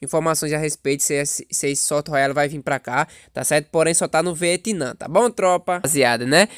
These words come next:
E a Garena aí tá trazendo o Cristiano Ronaldo através de evento de recarga.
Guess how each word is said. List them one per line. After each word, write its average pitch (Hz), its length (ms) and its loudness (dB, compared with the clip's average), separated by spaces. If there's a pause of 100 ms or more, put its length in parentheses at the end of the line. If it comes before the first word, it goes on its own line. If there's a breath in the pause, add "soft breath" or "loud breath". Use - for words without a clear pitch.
(140 loud breath)
E 147 100 6
a 196 120 10
Garena 208 400 6
aí 185 260 6
tá 180 200 4
trazendo 170 420 4
o 165 60 2
Cristiano 185 420 2
Ronaldo 156 420 6
através 156 380 4
de 160 60 2
evento 151 300 2
de 156 80 -2
recarga. 139 580 0